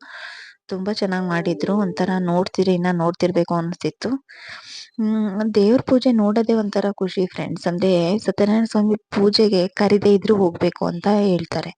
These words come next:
ಅಂದ್ರೆ ಕರ್ದೇ ಹೋಗ್ಬೇಕು ಅಂತೇನಿಲ್ಲ, ಕರಿದೇ ಇದ್ರೂ ಹೋಗ್ಬೇಕು ಅಂತ ಹೇಳ್ತಾರೆ. ಇವಳು ಇನ್ವೈಟ್ ಮಾಡಿದ್ಲು ನಮ್ಗೆ ಮುಂಚೆನೆ. So ಇವತ್ತು ನಾನು ನನ್ ಮಗ ಬಂದ್ವಿ.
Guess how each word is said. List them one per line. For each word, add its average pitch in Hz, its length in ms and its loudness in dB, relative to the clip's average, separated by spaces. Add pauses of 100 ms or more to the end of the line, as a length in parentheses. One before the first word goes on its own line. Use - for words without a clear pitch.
ಅಂದ್ರೆ 196 220 0
ಕರ್ದೇ 185 500 2
ಹೋಗ್ಬೇಕು 180 480 2
ಅಂತೇನಿಲ್ಲ, 156 500 0 (600)
ಕರಿದೇ 175 420 -2
ಇದ್ರೂ 220 240 2
ಹೋಗ್ಬೇಕು 165 400 0
ಅಂತ 170 160 -4
ಹೇಳ್ತಾರೆ. 185 280 0
ಇವಳು 208 200 6
ಇನ್ವೈಟ್ 185 360 0
ಮಾಡಿದ್ಲು 175 440 -4
ನಮ್ಗೆ 165 300 -6
ಮುಂಚೆನೆ. 175 580 -4 (1080)
So 208 160 0
ಇವತ್ತು 208 600 2
ನಾನು 196 420 2
ನನ್ 202 220 2
ಮಗ 185 160 0 (340)
ಬಂದ್ವಿ. 175 480 -2